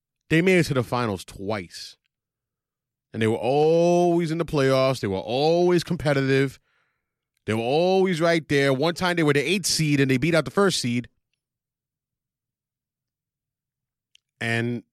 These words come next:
they made it to the playoffs. They made it to the finals. They were Eastern Conference champions twice. They made it to the finals twice. They got an Eastern Conference championship,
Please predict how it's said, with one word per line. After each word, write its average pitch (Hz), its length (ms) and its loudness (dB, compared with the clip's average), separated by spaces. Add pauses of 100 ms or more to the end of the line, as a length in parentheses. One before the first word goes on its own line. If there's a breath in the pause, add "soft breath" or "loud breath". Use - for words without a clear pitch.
(260)
they 131 160 0
made 135 140 0
it 131 60 0
to 127 120 -4
the 117 60 -10
playoffs. 107 340 0
They 127 100 -2
made 147 100 2
it 143 40 -2
to 135 80 -2
the 117 60 -2
finals. 117 540 -2
They 113 140 0
were 131 240 0
Eastern 165 340 -6
Conference 147 440 -4
champions 123 580 -4
twice. 73 420 -12 (520 soft breath)
They 110 100 -6
made 135 140 2
it 143 40 -2
to 147 80 -2
the 135 80 -6
finals 139 300 -2
twice. 104 260 -4
They 107 80 -8
got 127 120 0
an 135 80 -6
Eastern 170 280 -4
Conference 131 300 -2
championship, 113 600 -4